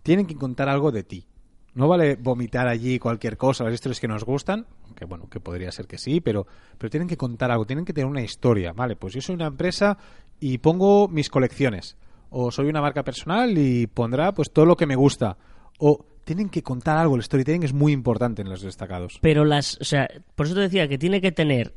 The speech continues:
Speaker 2: el valor o la, la, la, los valores que tú quieres mostrar en tu perfil,
Speaker 1: La permanencia,
Speaker 2: en el feed,
Speaker 1: ¿no?
Speaker 2: pero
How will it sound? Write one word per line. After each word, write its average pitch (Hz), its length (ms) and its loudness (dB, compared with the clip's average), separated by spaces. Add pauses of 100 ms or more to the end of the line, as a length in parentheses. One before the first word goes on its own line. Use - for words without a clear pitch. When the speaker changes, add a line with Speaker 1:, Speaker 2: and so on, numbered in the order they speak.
Speaker 2:
el 131 180 4
valor 135 560 6
o 123 160 2
la, 113 240 2
la, 101 340 -4
la, 95 760 -8
los 110 240 -6
valores 143 320 0
que 165 100 -4
tú 156 120 -4
quieres 151 200 -2
mostrar 143 260 -2
en 117 140 -4
tu 113 200 0
perfil, 175 520 0 (220)
Speaker 1:
La 107 100 -8
permanencia, 117 520 -2
Speaker 2:
en 123 80 4
el 131 140 4
feed, 175 360 2
Speaker 1:
¿no? 156 180 -6 (280)
Speaker 2:
pero 214 460 4